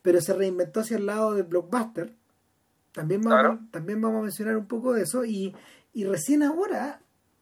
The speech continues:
Speaker 1: regresa a, al género bien cambiado. Eh,
Speaker 2: Ah, bueno,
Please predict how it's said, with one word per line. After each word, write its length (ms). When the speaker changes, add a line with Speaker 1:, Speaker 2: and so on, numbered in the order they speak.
Speaker 1:
regresa 840
a, 220
al 160
género 420
bien 260
cambiado. 480
Eh, 320
Speaker 2:
Ah, 120
bueno, 200